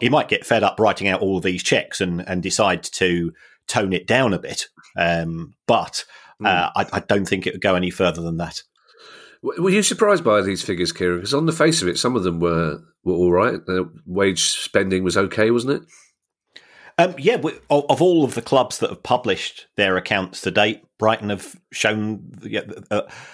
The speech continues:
Speaker 1: have revealed that they've got the lowest wage bill. Um, and,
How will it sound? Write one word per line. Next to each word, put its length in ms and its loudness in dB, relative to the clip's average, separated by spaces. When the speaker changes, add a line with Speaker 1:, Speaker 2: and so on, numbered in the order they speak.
Speaker 1:
have 140 2
revealed 340 6
that 100 2
they've 120 4
got 160 0
the 60 2
lowest 280 4
wage 260 2
bill. 280 -6
Um, 760 2
and, 420 0